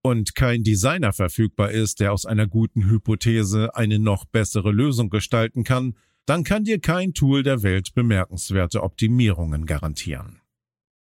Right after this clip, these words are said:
Andersherum brauchst du auch keine Ressourcen in die Vorarbeit zu investieren, wenn du kein Tool zur Validierung deiner Hypothesen hast.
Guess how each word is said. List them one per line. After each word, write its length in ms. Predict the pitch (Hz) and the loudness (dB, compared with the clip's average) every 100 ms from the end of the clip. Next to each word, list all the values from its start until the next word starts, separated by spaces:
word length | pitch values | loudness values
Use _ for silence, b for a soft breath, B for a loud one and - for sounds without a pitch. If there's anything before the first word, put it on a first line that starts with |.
| _ _ _ _ _ _ | _ _ _ _ _ _
Andersherum 680 | 117 113 92 127 113 120 120 | -2 0 0 0 0 0 0
brauchst 300 | 110 113 - | 0 0 -2
du 40 | |
auch 100 | 120 | -4
keine 280 | - 120 110 | 0 0 2
Ressourcen 440 | 110 - 123 107 127 | 0 0 0 0 2
in 80 | |
die 100 | 120 | 2
Vorarbeit 540 | 107 156 98 101 104 101 | 0 -2 -2 0 0 -2
zu 120 | 135 | -4
investieren, 720 | 123 117 110 - 123 120 117 | 0 0 0 0 0 2 2
wenn 140 | 117 120 | 0 0
du 80 | 120 | 0
kein 260 | 127 120 | 0 -2
Tool 380 | 110 127 117 110 | 0 2 2 2
zur 240 | - 120 110 | 0 0 0
Validierung 680 | 113 113 104 110 101 104 101 | 2 0 2 2 2 0 0
deiner 260 | 104 107 | 0 2
Hypothesen 640 | 104 110 113 156 131 98 85 | 2 2 -2 0 0 0 0
hast. 360 | 95 92 - | 0 -2 -8